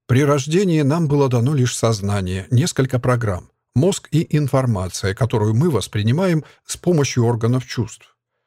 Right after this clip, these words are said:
Теперь же мы считаем себя хорошо развитыми, зрелыми личностями. Каковы же границы роста и развития этого индивидуализированного сознания, которое с первых лет нашей жизни начинает копить одежды и приспособления –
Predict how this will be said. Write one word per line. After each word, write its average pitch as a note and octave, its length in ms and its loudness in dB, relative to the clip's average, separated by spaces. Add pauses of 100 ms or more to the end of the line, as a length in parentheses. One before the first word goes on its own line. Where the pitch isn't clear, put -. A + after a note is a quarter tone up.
(180)
Теперь C#3+ 360 2
же A2 160 -2
мы F#2 120 -4
считаем A2 420 0
себя G#2+ 260 -2
хорошо G#2+ 400 0
развитыми, G2 580 -4
зрелыми D#3+ 480 0
личностями. - 720 -6 (840)
Каковы D3+ 460 2
же A2+ 160 0
границы A2+ 480 0
роста A#2+ 320 -2
и G#2+ 40 2
развития G#2+ 720 -2
этого C3 440 0
индивидуализированного B2+ 1300 0
сознания, A2+ 720 -2 (260)
которое F3 540 2
с - 80 -8
первых D#3 420 0
лет D3+ 220 0
нашей B2+ 280 0
жизни A#2+ 360 -2
начинает B2 520 0
копить B2 460 0
одежды B2+ 600 0
и C3+ 80 2
приспособления – B2 1000 0